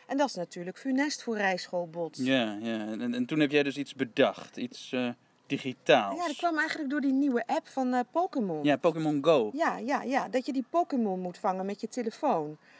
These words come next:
Speaker 1: Dan loop je door de wijk en dan
Speaker 2: Mhm.
Speaker 1: zie je van die beesten op je scherm en die moet je dan vangen. Nou, ineens liep iedereen dus buiten op die Pokémon te jagen. Ik zie ze zelf ook overal. Ik had er laatst twee vol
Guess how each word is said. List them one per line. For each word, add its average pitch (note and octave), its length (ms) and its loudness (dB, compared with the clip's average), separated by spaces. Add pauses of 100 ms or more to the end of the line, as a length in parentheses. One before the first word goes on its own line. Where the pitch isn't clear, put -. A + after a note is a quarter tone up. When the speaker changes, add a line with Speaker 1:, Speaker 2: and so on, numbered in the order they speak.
(180)
Speaker 1:
Dan A3+ 100 0
loop B3 220 4
je A3+ 60 -12
door G3 100 -4
de F3+ 80 -6
wijk A#3 320 4
en D4 60 -4
dan B3 100 0
Speaker 2:
Mhm. C#4 80 0
Speaker 1:
zie B3+ 80 0
je A#3 100 0
van A3 120 -6
die G3 100 -6
beesten B3 360 -2
op C4+ 120 -6
je C4+ 100 -8
scherm B3+ 400 0
en B3 80 0
die B3 100 0
moet A#3 160 0
je B3+ 60 -4
dan A#3+ 160 0
vangen. D#3+ 440 -2 (480)
Nou, F#3+ 200 0
ineens G3+ 280 0
liep G#3 180 -4
iedereen E3+ 380 -2
dus D#3+ 160 -8
buiten F#3+ 440 2
op D#3+ 120 -8
die - 100 -16
Pokémon D4 460 2
te G3+ 100 -8
jagen. E3 500 -4 (260)
Ik G3+ 120 -8
zie A3 140 -2
ze F#3+ 100 -6
zelf E3 260 0
ook D#4 200 0
overal. F3+ 460 2
Ik A#3+ 100 -8
had B3 120 0
er B3 60 0
laatst A#3 260 2
twee C4+ 220 0
vol F#4 480 4